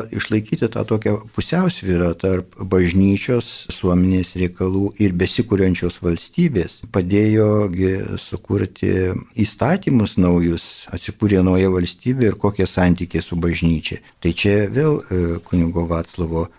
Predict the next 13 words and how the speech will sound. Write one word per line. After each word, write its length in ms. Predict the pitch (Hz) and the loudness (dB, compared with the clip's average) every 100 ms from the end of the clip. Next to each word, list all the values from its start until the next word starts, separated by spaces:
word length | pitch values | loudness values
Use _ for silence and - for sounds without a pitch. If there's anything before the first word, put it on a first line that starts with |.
| - | -4
nuopelnas. 1080 | 92 92 80 - 78 78 78 80 - - - | 2 2 2 -2 -2 -2 -4 -6 -12 -14 -14
Ir 380 | - 98 95 95 95 | -4 0 2 0 0
galėčiau 540 | 95 101 104 - 107 | 2 4 4 2 2
dar 200 | 104 107 | 2 0
pridurti, 640 | 104 98 98 117 113 110 104 95 90 98 | -2 -2 2 2 0 0 2 2 0 -2
jis 300 | 90 87 - | -4 -4 0
man 240 | 90 90 87 95 | 2 2 0 -4
pats 340 | - 131 - - | -2 -2 -2 -2
yra, 440 | 101 95 101 101 | 0 2 2 0
e, 400 | - 95 92 90 85 85 - - | -2 -2 0 2 0 -2 -10 -10
užsiminęs, 880 | 107 101 - 95 95 104 117 110 - | -6 -6 0 2 4 4 2 0 -4
kaip, 360 | - 92 90 95 | 0 0 0 0
e, 160 | 90 | 0